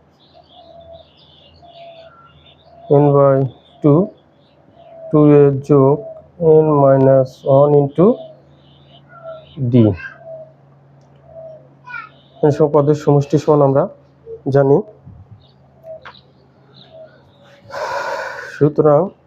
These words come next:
আমরা এন এর মান পেয়েছি চোদ্দ,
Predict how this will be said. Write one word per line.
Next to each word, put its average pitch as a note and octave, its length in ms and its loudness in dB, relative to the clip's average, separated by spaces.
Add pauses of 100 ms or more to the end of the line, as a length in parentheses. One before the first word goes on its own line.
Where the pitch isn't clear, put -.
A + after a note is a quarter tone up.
(500)
আমরা C#3+ 220 2 (160)
এন D3 140 2
এর D3 140 4
মান C#3 220 2
পেয়েছি C#3+ 360 0 (1300)
চোদ্দ, C#3+ 340 0